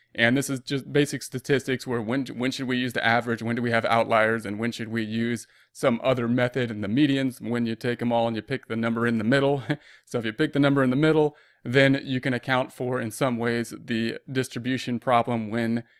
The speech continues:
we have averages and we have all the distribution going to, uh,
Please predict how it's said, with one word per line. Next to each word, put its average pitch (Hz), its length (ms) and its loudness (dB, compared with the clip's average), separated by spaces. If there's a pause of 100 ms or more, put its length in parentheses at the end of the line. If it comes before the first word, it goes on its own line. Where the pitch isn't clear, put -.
(160)
we 123 140 -4
have 113 300 0
averages 117 560 -2
and 107 100 -6
we 110 120 -6
have 107 220 -2
all 120 140 0
the 110 80 -4
distribution 110 580 -8
going 104 280 -6
to, 104 340 -6
uh, 101 260 -6